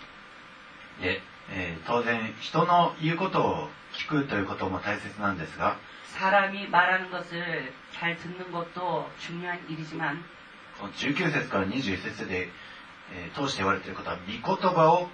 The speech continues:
Speaker 1: 聞くということです。
Speaker 2: 십구절부터 이십일 절까지 중요시된 말씀이 뭐냐? "말씀을 잘 들어라, 속히 들어라." 그러십니다.
Speaker 1: 二十一節に、「心に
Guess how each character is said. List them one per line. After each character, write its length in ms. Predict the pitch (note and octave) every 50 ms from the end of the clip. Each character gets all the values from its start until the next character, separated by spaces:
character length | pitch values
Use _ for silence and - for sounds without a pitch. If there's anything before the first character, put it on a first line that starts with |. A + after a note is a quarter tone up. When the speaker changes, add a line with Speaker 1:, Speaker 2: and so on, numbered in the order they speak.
| - - - - - -
Speaker 1:
聞 220 | - - - - -
く 240 | D#3 D3+ D3 - -
と 120 | G#2 F#2
い 200 | F2+ E2+ E2+ D#2+
う 60 | D2+
こ 120 | - - -
と 80 | -
で 120 | - - D2+
す。 240 | - - - - - -
Speaker 2:
십 280 | - - - B3+ A#3+ -
구 100 | A#3 A3+
절 180 | A3 G#3+ G#3 F#3+
부 100 | G3 -
터 140 | A3 G3+ - -
이 120 | G3 G#3
십 220 | G3+ G#3 G#3+ - - - -
일 200 | G3+ G3+ G3+ -
절 240 | G3 F#3+ F#3 E3+ -
까 240 | F3+ E3 D#3 D3+
지 400 | D3+ - F3+ F#3 F3 D#3 C#3+ D3 - - - -
중 500 | - - F#3 G3 G#3+ G#3+ A3 A3 A3+ A3+
요 140 | A3 A3
시 260 | G#3+ - - G#3+ G#3+ G#3
된 200 | G3+ G3+ G3 F3
말 200 | D#3+ D3+ D#3 D3+
씀 220 | D3+ - D#3 D#3
이 220 | E3+ E3+ D#3 C#3+ - - - - - - - - -
뭐 140 | D#3 E3 F3
냐? 220 | E3 E3 D3 - - - - - - - - - - -
"말 200 | - - F#3+ A3 A3
씀 320 | - - - - A3+ A3+ A3+
을 200 | A#3+ B3 A#3 -
잘 280 | - - D#3+ E3+ E3+ D#3
들 220 | - D3+ D3 D3
어 80 | D3 D3
라, 180 | C3+ C#3 C#3 C#3+
속 220 | - - A3 A3+ -
히 200 | - - A3 -
들 140 | - D3+ D3
어 80 | C#3+ C#3+
라." 160 | D3+ D#3+ D3+ -
그 60 | C#3+ C3+
러 40 |
십 140 | B2 - B2+
니 80 | B2+ C3 -
다. 40 | - - - - - - - - - - - - - - - A#2+
Speaker 1:
二 80 | C3+ B2
十 140 | - G#2
一 80 | F#2+ F2+
節 320 | - F#2+ F2 - - F#2+
に、 220 | F2+ E2+ F#2+ A2+ - - - - - - - - - -
「心 320 | - - - F3+ F3+ F3+ D#3+
に 200 | C3+ G2 E2+